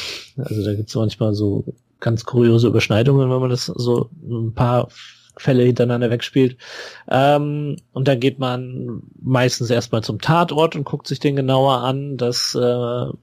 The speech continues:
ist dann auch in der App. Da kommt dann tatsächlich so ein dreihundertsechzig Grad Bild, äh, dieses Tatorts. Da muss man dann, also man kann entweder die, da ist so eine drei D Brille jetzt bei mir dabei, oder nee, nicht eine drei D Brille, oder?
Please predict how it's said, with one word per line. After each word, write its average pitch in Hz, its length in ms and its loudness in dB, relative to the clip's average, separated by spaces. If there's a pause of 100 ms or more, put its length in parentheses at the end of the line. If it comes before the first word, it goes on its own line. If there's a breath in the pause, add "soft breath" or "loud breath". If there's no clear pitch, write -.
(120)
ist - 200 -4
dann 117 120 2
auch 156 300 0
in 160 120 4
der 143 180 4
App. 156 240 -2
Da 120 380 -4
kommt 127 240 -6
dann 117 80 -2
tatsächlich 120 480 -2
so 127 100 2
ein 117 220 0
dreihundertsechzig 117 720 0
Grad 123 420 0
Bild, 156 420 2
äh, 127 220 -2
dieses 113 300 -4
Tatorts. 151 560 0
Da 110 100 0
muss 110 180 -2
man 110 140 0
dann, 110 220 -2 (600 loud breath)
also 117 140 2
man 120 100 2
kann 131 160 -2
entweder 143 380 2
die, 123 500 2
da 120 120 4
ist 120 100 -4
so 131 100 -2
eine 113 460 2
drei 110 160 0
D 139 160 4
Brille 175 280 4
jetzt 170 200 0
bei 160 100 2
mir 165 140 0
dabei, 165 400 0
oder 113 160 0
nee, 104 220 -6
nicht 98 200 -8
eine 104 80 -6
drei 95 160 -4
D 101 160 -2
Brille, 98 320 -6 (300)
oder? 123 260 -6